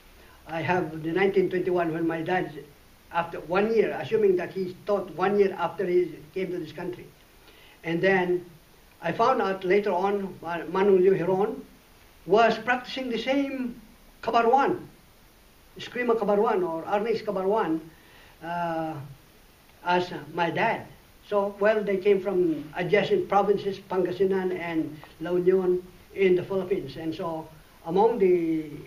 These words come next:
uh, Ilu-, Ilocano speaking tribes, Ilocanos or Ilocos, uh, speaking tribes, they use the term Kabarwan, meaning, uh, art of the barons, or it may mean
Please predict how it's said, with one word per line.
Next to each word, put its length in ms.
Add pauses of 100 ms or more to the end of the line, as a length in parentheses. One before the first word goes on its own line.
uh, 240
Ilu-, 280 (200)
Ilocano 680 (800)
speaking 420
tribes, 480 (260)
Ilocanos 540
or 320 (240)
Ilocos, 460
uh, 160
speaking 360
tribes, 380 (400)
they 140
use 260
the 120
term 260
Kabarwan, 440
meaning, 480 (380)
uh, 460 (100)
art 240
of 100
the 60
barons, 360
or 300
it 140
may 140
mean 400